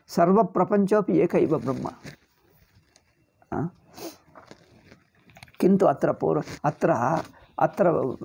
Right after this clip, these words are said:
सिद्धान्ती वदति, पश्य, पूर्वम् अद्वितीयमेव आसीत्, अधुनापि अद्वैतमस्ति, तथापि कश्चन भेदः कश्चन विशेषो अस्ति इति वदति। कस्य विशेषः तदुच्यते, तथापि अस्ति विशेषः।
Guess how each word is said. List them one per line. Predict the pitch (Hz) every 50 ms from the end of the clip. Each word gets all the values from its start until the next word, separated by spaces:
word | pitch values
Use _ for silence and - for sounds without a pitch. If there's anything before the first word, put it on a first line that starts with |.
| - - -
सिद्धान्ती | - - 165 151 147 165 170 180 175 - 175
वदति, | 135 139 139 135 156 - -
पश्य, | 139 - 139 135 - - - 165 135 117 - 143 - 294 - - - - - - - - - -
पूर्वम् | 202 175 185 202 214 214 202 180 214 208 220 240 220
अद्वितीयमेव | - - 151 135 147 190 185 214 208 214 208 185 170 151 131 120
आसीत्, | 107 101 - - 160 170 - - - _ _ _ - - _ - - - - - - - - -
अधुनापि | - - 143 147 180 196 233 233 247 - 285
अद्वैतमस्ति, | 254 208 170 156 160 190 185 180 196 160 156 151 - - - 294 370 - _ -
तथापि | 196 190 190 208 190 156 165 170 170 - 208
कश्चन | 190 - 190 180 - _ _ _ - - 247 220 208
भेदः | 185 135 151 147 139 123 143 139 - 151 143 139 143 143 156 180 226 - _ _ _ _ - - - - - - _ -
कश्चन | - 165 - - - - - 202 202
विशेषो | 196 165 135 151 - 175 180 175 - - 143 143
अस्ति | 143 139 - - - 151 143 143
इति | 139 - 160 - 190
वदति। | 135 - 101 107 104 - - _ _ _ _ - _ _ _ _ _ _ _ - _ -
कस्य | - 190 196 196 - 240
विशेषः | 208 190 190 - 202 175 175 - 185 156 170 165 170
तदुच्यते, | 170 - 139 131 143 139 - - 143 - - - 139 240 269 _ _ - - _ _ - -
तथापि | - - - 180 190 220 - - -
अस्ति | - - - - - - 233
विशेषः। | 175 160 156 - - 113 127 - - - - - 110 113 - -